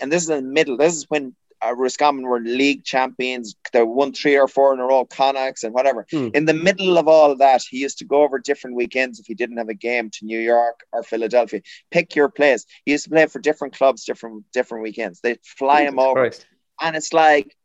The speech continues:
Speaker 1: how does that make any sense to
Speaker 2: <laughs>
Speaker 1: anybody?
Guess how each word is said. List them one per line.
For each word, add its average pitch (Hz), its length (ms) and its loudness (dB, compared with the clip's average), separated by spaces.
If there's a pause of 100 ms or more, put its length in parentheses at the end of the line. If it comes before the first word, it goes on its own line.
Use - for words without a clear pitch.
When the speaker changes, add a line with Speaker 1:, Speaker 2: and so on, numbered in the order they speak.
(120)
Speaker 1:
how - 360 2
does 302 160 -4
that 156 140 4
make 127 320 -4
any 139 360 -2
sense 202 560 -2
to - 60 -6 (140)
Speaker 2:
<laughs> - 60 -4
Speaker 1:
anybody? 302 480 2